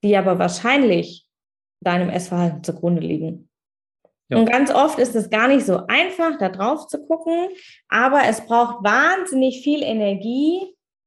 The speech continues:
Speaker 1: wenn wir eben nicht drauf gucken.
Speaker 2: Ja.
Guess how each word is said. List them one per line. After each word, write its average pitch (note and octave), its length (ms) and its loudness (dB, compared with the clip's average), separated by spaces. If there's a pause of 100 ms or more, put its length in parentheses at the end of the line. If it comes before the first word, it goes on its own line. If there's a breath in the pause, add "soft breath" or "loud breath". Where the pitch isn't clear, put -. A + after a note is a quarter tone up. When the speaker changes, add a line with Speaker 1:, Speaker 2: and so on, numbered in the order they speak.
(240)
Speaker 1:
wenn A#3 180 -2
wir B3 80 4
eben A#3+ 120 2
nicht B3 240 -2
drauf - 240 -10
gucken. - 380 -20 (1400)
Speaker 2:
Ja. C3 220 0